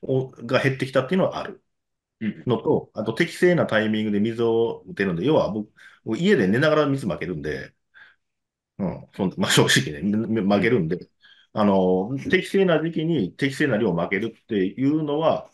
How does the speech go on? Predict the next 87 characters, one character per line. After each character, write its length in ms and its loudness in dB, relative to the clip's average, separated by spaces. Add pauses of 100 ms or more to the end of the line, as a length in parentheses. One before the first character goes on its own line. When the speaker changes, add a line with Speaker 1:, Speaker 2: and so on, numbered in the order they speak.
(540)
Speaker 1:
多 100 -2
分 100 -4
そ 140 -8
こ 60 0
は 60 2
す 100 -8
ご 120 0
い 60 -6
寄 120 -6
与 120 -4
し 40 -14
て 60 -8
る 60 -8
と 80 -14
思 80 -18
い 60 -20
ま 80 -20
す 100 -16
ね。 140 -10
病-、 300 -4 (220)
特 160 0
に 80 -4
病 160 2
気 60 -4
の 100 -2
削 220 -8
減 180 -10
に。 80 -20 (800)
っ 40 -20
て 60 -2
い 40 2
う 20 -10
と 80 -6
こ 60 -4
ろ 120 -4
が 80 -18
あ 40 -20
る。 80 -20 (960)
Speaker 2:
あ 80 -4
り 80 -4
が 100 -6
と 140 -20
う 40 -16
ご 0 -
ざ 160 -18
い 80 -20
ま 160 -20
す。 40 -20 (180)
福 160 0
田 100 6
さ 100 4
ん 80 8
の 60 8
方 160 8
ど 160 6
う 40 0
で 60 -4
す 140 -20 (100)
か？ 140 -16
ト 80 -10
マ 120 -2
ト 160 -6
を 40 -10
出 140 -8
る、 260 -10
ハ 140 -8
イ 60 -6
カ 120 -8
ビ 120 -10
含 180 -12
め 80 -12
て、 80 -16
ま 80 -4
あ、 20 -2
い 40 -4
ろ 100 -2
い 20 -4
ろ 60 -4
あ 40 -6
る 80 -12
と 100 -20
思 100 -16
い 80 -20
ま 60 -20
す 100 -20
け 80 -20
ど。 180 -20